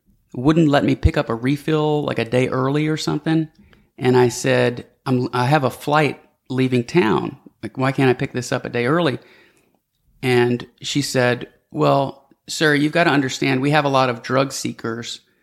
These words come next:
And so they're trying to get pain medication or muscle relaxants early." And I'm like, "Oh, well, I'm, I'm not a drug seeker." And she was like,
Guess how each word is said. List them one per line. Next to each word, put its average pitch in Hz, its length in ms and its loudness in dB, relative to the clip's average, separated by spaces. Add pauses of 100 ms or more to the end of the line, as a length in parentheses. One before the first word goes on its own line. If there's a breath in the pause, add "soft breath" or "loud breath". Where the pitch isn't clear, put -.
(160)
And 127 120 -4
so 131 140 -4
they're 120 140 -2
trying 135 460 0
to 127 120 -10
get 120 600 -4
pain 160 260 4
medication 120 720 -2
or 117 160 -2
muscle 143 340 0
relaxants 123 920 0
early." 147 500 0 (440 soft breath)
And 131 140 0
I'm 127 80 2
like, 120 240 -2 (680)
"Oh, 147 160 0
well, 123 160 -2
I'm, 139 180 2
I'm 131 160 2
not 127 260 0 (320)
a 135 60 -4
drug 131 340 0
seeker." 117 400 -6
And 120 220 -4
she - 100 -6
was 123 140 -8
like, 123 240 -2